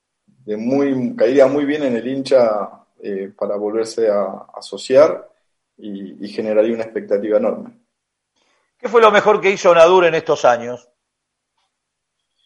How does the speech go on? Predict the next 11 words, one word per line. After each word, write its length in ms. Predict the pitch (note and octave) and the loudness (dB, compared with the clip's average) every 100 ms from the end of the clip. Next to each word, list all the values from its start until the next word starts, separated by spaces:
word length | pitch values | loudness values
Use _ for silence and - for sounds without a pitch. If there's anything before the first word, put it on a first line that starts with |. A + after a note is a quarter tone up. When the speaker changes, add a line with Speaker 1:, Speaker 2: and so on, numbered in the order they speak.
| _ _ _ _ _ _ _ _ _ _ _ - | _ _ _ _ _ _ _ _ _ _ _ 0
Speaker 1:
Mirá, 440 | D3 D3 C#3 - | 4 4 4 0
eh, 520 | B2 B2+ B2+ B2 A#2+ A#2 | 0 2 2 2 -2 -4
yo 200 | C3+ D#3 | -6 0
creo 280 | E3 E3 | 4 2
que 500 | - C#3+ C3 B2+ B2 B2 | 2 0 2 2 0 -4
cuando 360 | B2 A#2 A#2 | -4 -2 -2
hubo, 440 | C#3 D#3+ E3+ D3 - | 0 0 0 0 0
cuando 180 | B2 | -4
estuvieron 300 | B2 C#3 F3+ | -4 -6 -2
los 140 | C#3+ C3 | -2 2
logros, 840 | D#3+ E3 D#3+ C3+ G#2 - - _ | 4 4 4 2 2 -4 -18 _